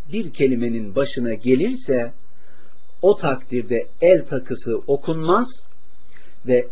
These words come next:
el takısından sonra gelen kelime de şeddeli olarak okunur. Bu on dört harfi görmeden önce bir kez daha ne demek istediğimizi kısaca açıklayalım. Arkadaşlar,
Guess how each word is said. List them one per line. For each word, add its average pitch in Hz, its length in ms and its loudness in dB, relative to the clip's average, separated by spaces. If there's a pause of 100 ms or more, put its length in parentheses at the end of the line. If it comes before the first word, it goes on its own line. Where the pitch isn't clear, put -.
el 190 220 4
takısından 123 840 0
sonra 127 500 -2
gelen 123 500 4 (160)
kelime 165 400 2
de 214 220 2 (440)
şeddeli 170 600 4
olarak 113 340 4
okunur. 92 400 -4 (720)
Bu 220 180 2
on 262 280 2
dört 180 240 4
harfi 127 480 2 (200)
görmeden 160 580 4
önce 110 480 -2 (240)
bir 254 220 -2
kez 170 260 4
daha 135 260 2
ne 175 260 0
demek 147 280 0
istediğimizi 123 720 -2
kısaca 170 460 0
açıklayalım. 95 640 -2 (580)
Arkadaşlar, 165 840 2